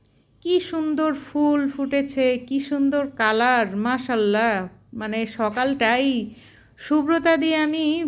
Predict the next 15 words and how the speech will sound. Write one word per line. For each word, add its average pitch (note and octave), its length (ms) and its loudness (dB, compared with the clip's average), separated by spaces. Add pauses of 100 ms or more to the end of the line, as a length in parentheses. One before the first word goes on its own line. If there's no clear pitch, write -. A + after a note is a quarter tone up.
(240)
ভরিয়ে C4+ 360 0
ফেলেছি, G3 540 -2
আর G3 120 0
আপনাদেরকেও A#3+ 760 0
একটু C#4+ 240 -6
দিয়ে G3 240 0
দিলাম। D#3 400 -6 (760)
আর A3+ 160 2
দেখেন C4+ 580 0 (480)
আজকে C4 340 -2
যেটা C#4 280 0
মজার C#4 380 2
বিষয় C4+ 400 -2
সেটা C#4 320 -4
হচ্ছে D4+ 460 0